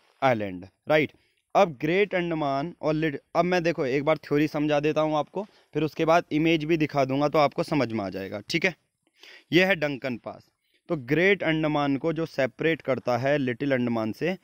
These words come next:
छोटी सी घाटी है, वो है डंकन पास, ठीक है। अब मैं आपको एक और चीज़ बता देता हूँ, जो अंडमान आइलैंड है और जो निकोबार आइलैंड है, उनके वो किस लैटिट्यूड से जाते हैं, उसे टेन डिग्री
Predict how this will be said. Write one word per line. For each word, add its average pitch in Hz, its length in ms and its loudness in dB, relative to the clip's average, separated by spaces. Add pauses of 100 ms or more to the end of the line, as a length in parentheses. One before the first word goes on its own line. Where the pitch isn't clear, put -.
(260)
छोटी 190 280 2
सी 175 140 -2
घाटी 123 340 0
है, 135 100 2
वो 127 180 0
है 156 220 -2 (400)
डंकन 117 520 0
पास, - 420 -16 (160)
ठीक 165 160 0
है। 208 120 0 (440)
अब 190 100 6
मैं 208 140 4
आपको 175 280 2
एक 156 160 -2
और 131 100 -2
चीज़ 131 180 -8
बता 127 240 -2
देता 139 200 -4
हूँ, 165 160 -6 (1300)
जो 147 80 4
अंडमान 170 600 2
आइलैंड 131 440 0
है 151 300 -2 (280)
और 147 140 0
जो 147 100 0
निकोबार 165 580 2
आइलैंड 123 400 0
है, 160 260 -4 (400)
उनके 165 500 4 (640)
वो 160 120 0
किस 202 260 0 (480)
लैटिट्यूड 156 540 0
से 170 120 -6
जाते 151 260 2
हैं, 170 80 0
उसे 170 180 -2
टेन 160 340 0
डिग्री 147 380 -2